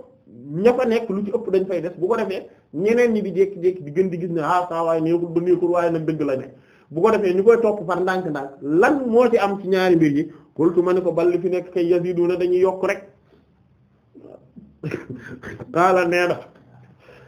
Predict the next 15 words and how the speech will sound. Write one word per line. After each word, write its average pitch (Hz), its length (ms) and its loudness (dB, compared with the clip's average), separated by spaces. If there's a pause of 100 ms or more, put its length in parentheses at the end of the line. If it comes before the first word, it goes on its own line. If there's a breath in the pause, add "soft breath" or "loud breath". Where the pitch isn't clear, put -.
(240 soft breath)
"Fa 156 120 4
hal 180 200 4
ndax 180 180 2
yartaddu, 175 540 2 (320)
murtad 180 520 2
na, 135 80 -10 (140)
maanaam 170 320 -4
dellu 240 340 4
na 220 120 2
ginnaaw 190 380 -2
ahadun 180 340 0
kenn 214 520 0 (360 loud breath)
minhum 180 380 2
ci 156 100 -10
ñoom, 160 220 -2